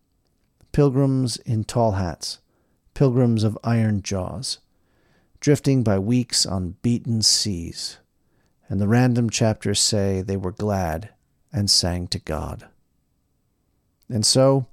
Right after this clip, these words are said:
since the iron-jawed men sat down and said, "Thanks, O God, for life and soup and a little less than a hobo handout today, since the gray winds blew gray patterns of sleet on Plymouth Rock,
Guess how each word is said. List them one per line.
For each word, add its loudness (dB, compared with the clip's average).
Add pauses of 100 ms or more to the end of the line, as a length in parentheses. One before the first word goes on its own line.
(420)
since 0
the 0
iron-jawed 0
men 0
sat 2
down -2
and -6
said, -2 (120)
"Thanks, -2
O -4
God, -4 (460)
for -2
life 0
and -4
soup 0
and 0
a 0
little 2
less 2
than 0
a 2
hobo 0
handout 0
today, -4 (680)
since 2
the 0
gray 4
winds 0
blew -4
gray 0
patterns -2
of -4
sleet -2
on -6
Plymouth -4
Rock, -6